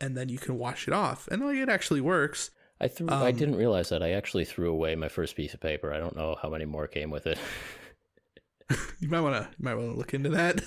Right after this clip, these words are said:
Speaker 1: <laughs> They're supposed to be, like, super reusable. <laughs> But the point is
Speaker 2: Uh.
Speaker 1: that, that something I, I learned not that long ago, and I haven't actually tried, but I,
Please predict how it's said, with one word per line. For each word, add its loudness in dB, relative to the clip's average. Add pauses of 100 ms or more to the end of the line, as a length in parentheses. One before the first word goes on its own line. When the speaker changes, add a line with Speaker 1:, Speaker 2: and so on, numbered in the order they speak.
Speaker 1:
<laughs> 2
They're 6
supposed 4
to 6
be, 6
like, 2
super 2
reusable. 4 (200)
<laughs> -8
But 4
the 2
point 2
is 4
Speaker 2:
Uh. 4
Speaker 1:
that, 0 (100)
that -2
something 2
I, 4
I 0
learned 2
not 2
that 2
long 2
ago, -2
and -2
I 0
haven't 2
actually 0
tried, -2
but 0
I, -4